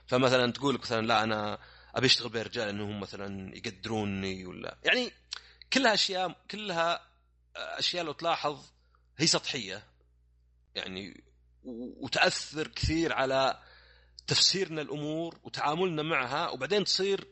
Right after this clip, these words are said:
زي اللي دائرة مفرغة، اللي أنت بما أنك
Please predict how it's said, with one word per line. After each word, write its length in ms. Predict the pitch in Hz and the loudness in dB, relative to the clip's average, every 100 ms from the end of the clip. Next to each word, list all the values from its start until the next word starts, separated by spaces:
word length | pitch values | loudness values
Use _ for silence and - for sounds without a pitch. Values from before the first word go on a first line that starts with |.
| _ _ | _ _
زي 200 | - 135 | -8 -4
اللي 360 | 180 165 156 147 | -2 -2 -2 -4
دائرة 560 | - 135 135 139 127 120 | -2 2 4 4 2 0
مفرغة، 520 | 127 98 87 82 - _ _ _ _ _ _ 120 | -4 -4 -8 -10 -14 _ _ _ _ _ _ -6
اللي 300 | 139 156 170 | 0 2 6
أنت 400 | 214 208 - 151 | 4 2 -8 -4
بما 180 | 165 | -2
أنك 420 | 180 180 170 165 | -2 -2 -4 -4